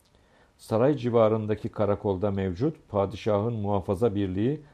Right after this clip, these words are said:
subay ve erlerine itimat edilmeyeceği için bunlar tehdit edilerek silahları alınacak ve Taşkışla'da hapsedileceklerdi. Saraya girip çıkmak şiddetle men edilecekti.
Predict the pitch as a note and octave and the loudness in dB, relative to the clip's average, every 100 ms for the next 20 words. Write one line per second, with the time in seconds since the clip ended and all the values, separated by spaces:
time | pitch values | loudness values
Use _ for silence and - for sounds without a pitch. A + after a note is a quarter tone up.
0 | _ - G#2 G2+ C#3 G#2+ - F#2+ F#2+ F#2+ | _ -10 -2 2 2 2 0 0 2 0
1 | G2 C3+ D#3 G#2 F#2+ - G#2 A2+ - E2+ | 0 -2 -4 -6 -6 -4 -2 -2 -4 -4
2 | A2+ B2 A2 E2+ F#2 F#2 - D#3 C#3+ F2 | -4 -2 -4 -4 -4 -4 -6 -8 -6 -4
3 | F#2+ G#2 D3+ - - _ _ F#2+ F2+ D3+ | -2 0 0 -2 -20 _ _ -4 0 -2
4 | D3+ G2+ F#2+ A2 C#3 C#3 - A2 F#2 G2 | 0 -2 0 0 0 -2 -4 -2 -2 0
5 | G2 F#2+ F#2 F2+ E2+ C3 D3+ - _ _ | 0 0 -2 -2 -2 -2 -2 -8 _ _
6 | - F#2+ - D3+ D#3 - G#2 - G2 A2+ | -6 -6 -2 -2 -2 -4 -6 -4 -2 -2
7 | G2+ - F#2+ D#2+ D#2+ D#2 D#2 - E2 D2+ | -2 -4 -6 -4 -2 -2 -6 -6 -6 -6
8 | - - _ _ _ _ _ _ _ _ | -10 -20 _ _ _ _ _ _ _ _
9 | _ _ - A#2+ C3 E3+ B2+ C3 D#3+ - | _ _ -2 2 4 4 2 2 0 -2
10 | A#2 - C#3+ C#3+ - G#2 G2+ D3 D3+ D3 | -8 -4 -6 -4 -6 -4 0 0 0 -2
11 | A2 A2+ E2 E2 D2 D#2 D2+ - | -2 -2 -4 -4 -4 -4 -8 -12